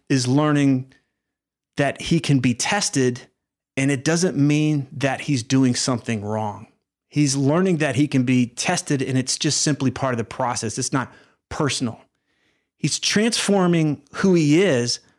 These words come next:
by sticking to his word. Instead of falling prey to just enough disease,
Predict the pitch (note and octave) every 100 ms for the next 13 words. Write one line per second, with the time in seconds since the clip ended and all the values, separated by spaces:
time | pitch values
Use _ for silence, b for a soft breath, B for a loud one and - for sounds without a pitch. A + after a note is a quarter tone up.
0 | b C#3 A#2+ - D3 C#3+ C3+ C#3+ C3+ C3+
1 | B B C#3+ A#2 A2 A#2+ A2+ G2+ F#2 _
2 | _ _ _ _ - - - G3 F#3+ F3+
3 | F3+ C#3+ - D#3+ D3+ - C#3+ B2 - D#3
4 | - C#3+ D3+ D3 C#3 C3 D3+ C3